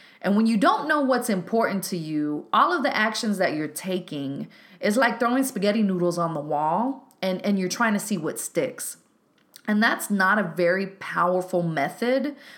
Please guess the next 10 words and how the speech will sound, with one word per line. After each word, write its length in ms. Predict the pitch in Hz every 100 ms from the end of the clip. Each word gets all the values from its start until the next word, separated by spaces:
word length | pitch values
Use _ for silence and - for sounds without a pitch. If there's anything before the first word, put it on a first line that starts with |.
| -
when 180 | 202 220
it 140 | -
comes 400 | - 220 220 247
to 120 | -
creating 520 | 214 196 180 170 175 165
the 80 | 160
life 360 | 160 156 -
of 200 | - 160
your 140 | 160 147
dreams. 680 | 151 156 139 107 - -